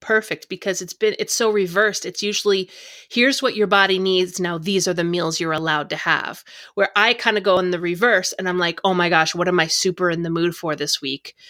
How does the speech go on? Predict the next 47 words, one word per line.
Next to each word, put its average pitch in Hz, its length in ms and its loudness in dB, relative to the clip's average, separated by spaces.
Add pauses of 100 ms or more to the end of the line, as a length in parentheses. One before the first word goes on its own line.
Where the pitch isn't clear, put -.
(240)
All 170 180 2
right, 151 280 4
it's 175 240 0
something, 165 680 0
you 175 120 0
know, 151 320 0
something 170 520 -4
with 156 120 -6
strawberries." 151 840 -2 (220)
And 180 200 0
then 180 240 2
I 175 320 0 (240)
look 208 180 2
at 190 100 2
recipes 233 600 0
and 196 220 2
then 202 260 2
I 196 460 4
tweak 208 280 -6
the 202 100 -2
recipe 190 440 -4
just - 260 -8
to 190 60 -4
fit, - 320 2 (580)
like, 170 180 -2
what 185 280 2
the 185 80 0
goals 170 300 2
that 165 80 2
I'm 165 160 2
trying 151 280 0
to 151 80 -4
hit, 160 340 0
you 180 120 2
know, 151 200 -2
like, 147 280 -6 (520)
in 170 160 -2
terms 160 280 -2
of 156 100 -10
calories 165 640 2
and 156 400 -4 (200)
protein 175 480 -2
and 160 140 -6
things 165 240 -2
like 147 180 -6
that. 175 260 2
So - 240 -6